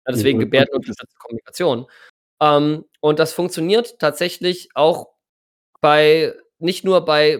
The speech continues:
Speaker 1: bei, äh, Kindern, die ge-, sprachlich gefördert werden müssen, also die irgendwie sprachverzögert sind,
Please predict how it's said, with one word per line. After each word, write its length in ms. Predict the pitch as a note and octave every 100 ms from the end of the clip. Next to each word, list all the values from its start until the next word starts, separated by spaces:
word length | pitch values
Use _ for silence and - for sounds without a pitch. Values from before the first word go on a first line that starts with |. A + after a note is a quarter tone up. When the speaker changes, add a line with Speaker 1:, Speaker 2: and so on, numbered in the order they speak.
| C3+
Speaker 1:
bei, 460 | D3 C#3 C#3 C#3 C3
äh, 260 | C#3 C3 B2+
Kindern, 580 | - D3+ D3 D3 C#3+ C#3 _ _ _ _
die 220 | C3+ B2+
ge-, 100 | A#2 -
sprachlich 440 | - C#3+ D3 C#3
gefördert 440 | - - C3+ B2+
werden 220 | A2+ G#2+ G#2+
müssen, 360 | D3 D#3+ B3+
also 160 | F#3+ B2+
die 100 | B2
irgendwie 480 | B2 A#2+ A#2+ A#2+ _
sprachverzögert 880 | - - B2+ E3+ F#3+ - F#3+ F3 E3+
sind, 240 | F#3 F#3